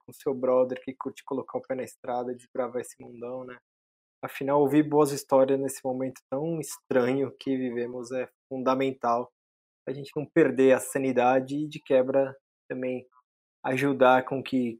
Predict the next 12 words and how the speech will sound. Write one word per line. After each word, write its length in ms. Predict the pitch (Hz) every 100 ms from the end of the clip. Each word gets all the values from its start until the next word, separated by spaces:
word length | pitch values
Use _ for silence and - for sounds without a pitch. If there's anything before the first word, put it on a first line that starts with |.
| -
conteúdos 500 | 139 - 127 131 123
independentes, 840 | 123 135 - 120 113 117 - 117 -
como 220 | 147 139
o 40 |
nosso 260 | 131 - - -
querido 380 | 135 131 135 135
podcast, 580 | 135 - _ 117 117 - -
alce 580 | 127 113 - 135 123 117 _ -
voos 380 | 127 120 113
cada 240 | - 127 117
vez 260 | 113 113
mais 280 | 113 110 107